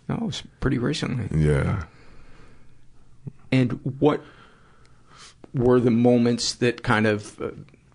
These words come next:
Speaker 2: led to retirement?
Speaker 1: No, well, I wanna talk about that as well,
Speaker 2: Oh.
Speaker 1: but the, that gave you the final push to go,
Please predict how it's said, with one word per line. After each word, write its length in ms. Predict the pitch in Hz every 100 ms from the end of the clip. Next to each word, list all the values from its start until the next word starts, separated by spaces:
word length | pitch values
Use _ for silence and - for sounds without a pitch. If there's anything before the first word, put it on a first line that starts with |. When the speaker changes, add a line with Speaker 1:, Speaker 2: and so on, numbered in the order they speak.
| -
Speaker 2:
led 280 | 80 85
to 80 | 82
retirement? 520 | 82 82 92 101 104 104 - _ -
Speaker 1:
No, 420 | 170 180 170 -
well, 260 | 151 147 139
I 140 | 135
wanna 260 | 147 147 127
talk 200 | 139 117
about 200 | 113 107
that 180 | 117 120
as 140 | 113
well, 220 | 117 120
Speaker 2:
Oh. 40 | 123
Speaker 1:
but 140 | 117
the, 220 | 123 110 -
that 240 | 120 -
gave 200 | - 123
you 80 | 123
the 80 | 110
final 360 | - 117 107 101
push 440 | - 104 - -
to 60 | -
go, 480 | 101 95 - -